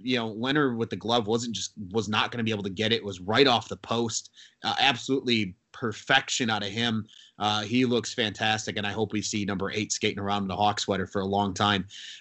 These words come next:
Um, but, yeah, I agree with you, man. Stone's goal could have been super demoralizing, but instead, um, that kind of makeshift Strome, Kane, DeBrincat line that started to pop up in this game, you know, what an <laughs> absolute dish from Patrick Kane,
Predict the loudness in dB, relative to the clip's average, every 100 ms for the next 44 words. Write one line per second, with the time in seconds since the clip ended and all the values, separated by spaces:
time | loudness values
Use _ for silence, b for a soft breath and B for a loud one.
0 | 2 4 6 4 2 0 2 6 8 8
1 | 6 6 4 4 0 -4 -4 -4 -2 0
2 | 0 4 4 4 2 2 2 0 -2 -4
3 | -2 0 2 2 0 -2 -2 -2 -2 -2
4 | 2 4 4 -2 b b 2 6 6 6
5 | 2 0 0 2 2 4 2 2 0 2
6 | 0 0 -4 -2 0 2 2 2 4 4
7 | 2 2 2 2 0 2 2 4 2 -2
8 | _ -10 2 2 4 0 2 2 4 2
9 | 2 -2 -2 0 4 4 2 b b b
10 | b b _ -2 -2 -4 -2 4 4 4
11 | -2 -2 -2 -4 -4 -4 -2 -2 -4 0
12 | 0 0 -6 -6 -6 0 0 0 -4 0
13 | 0 0